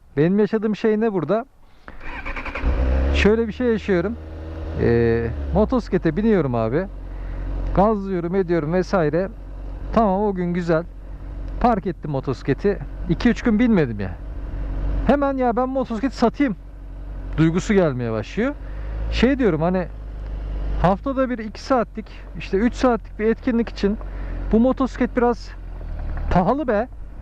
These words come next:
Değil mi ya? Pahalı geliyor. E, biraz da bu heves azaldı. Ben bunu satayım duygusu geliyor.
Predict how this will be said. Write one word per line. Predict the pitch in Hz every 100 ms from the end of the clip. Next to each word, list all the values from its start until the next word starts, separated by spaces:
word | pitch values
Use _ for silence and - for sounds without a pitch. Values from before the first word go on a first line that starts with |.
| - - - -
Değil | 226
mi | 311 330
ya? | 285 254 311 - - - -
Pahalı | 214 294
geliyor. | 311 285 190 165 - - - - - - -
E, | 156
biraz | 202 277 269
da | 285
bu | 214
heves | 233 262 285 214
azaldı. | 208 220 285 294 233 262 - - - - - - - - - - -
Ben | 269
bunu | 262 277
satayım | - 262 - 277 170 - - - - - - -
duygusu | 165 165 190 -
geliyor. | 269 277 240